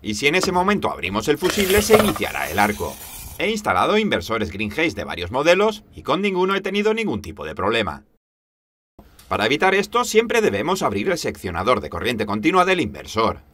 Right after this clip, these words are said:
Estos están preparados para abrir circuitos en carga. Incluso puedes tener seccionadores de corte en carga instalados en el cuadro de corriente continua. Hay otra situación en la que el inversor pone el string en cortocircuito de forma intencionada, y es cuando hay un error de conexionado al instalar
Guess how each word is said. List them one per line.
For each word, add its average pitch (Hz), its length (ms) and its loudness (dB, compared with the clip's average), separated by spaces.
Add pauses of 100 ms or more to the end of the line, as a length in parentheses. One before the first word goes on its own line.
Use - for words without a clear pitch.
(220)
Estos 190 360 -2
están 120 240 0
preparados 113 460 2
para - 160 -2
abrir 101 220 -2
circuitos 160 480 -4
en 208 100 -4
carga. 76 400 -2 (240)
Incluso 208 500 0
puedes 143 280 0
tener 185 240 2
seccionadores 95 680 -2
de 82 100 -8
corte 87 280 -4
en 127 100 -4
carga 156 300 0
instalados 170 500 2
en 190 100 0
el 185 120 -4
cuadro 76 280 -8
de 73 60 -6
corriente 85 320 -8
continua. 104 540 -2 (1600)
Hay 214 140 0
otra 226 200 -2
situación 113 400 0
en 208 100 2
la 190 80 4
que - 80 -6
el 85 80 -6
inversor 101 460 0
pone 220 240 0
el 220 100 4
string 90 320 -2
en 80 120 -8
cortocircuito 135 680 0
de 214 120 4
forma 80 240 -8
intencionada, 82 680 -2 (240)
y 135 200 0
es 208 120 0
cuando 196 260 0
hay 117 140 2
un 190 120 0
error 104 320 -2
de 151 100 6
conexionado 107 680 -2
al 73 80 -10
instalar 165 520 4